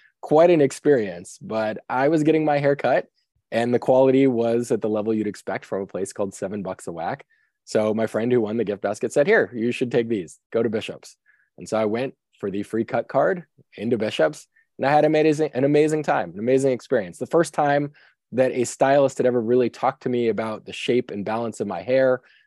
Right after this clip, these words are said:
where my hair grows, where it falls, how it's weighted. And she did something that no other stylist had ever done. She said,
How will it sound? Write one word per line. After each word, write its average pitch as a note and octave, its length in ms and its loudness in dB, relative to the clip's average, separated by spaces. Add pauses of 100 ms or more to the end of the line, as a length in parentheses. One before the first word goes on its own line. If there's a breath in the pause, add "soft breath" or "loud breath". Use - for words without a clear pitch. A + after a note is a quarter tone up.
(180)
where G2+ 80 -4
my G2+ 100 -4
hair F#2 160 -6
grows, C3+ 600 6
where F#2 160 -2
it - 80 -10
falls, C#3+ 580 4
how F#2+ 220 -6
it's - 140 -14
weighted. C3 440 2 (600)
And D3 340 2
she E3 140 2
did E3+ 160 2
something E3+ 320 2
that E3 100 2
no E3 160 4
other D#3+ 160 4
stylist D#3+ 320 2
had D#3+ 80 -4
ever D#3 180 0
done. E3+ 220 -2
She A2 140 -10
said, A2+ 440 0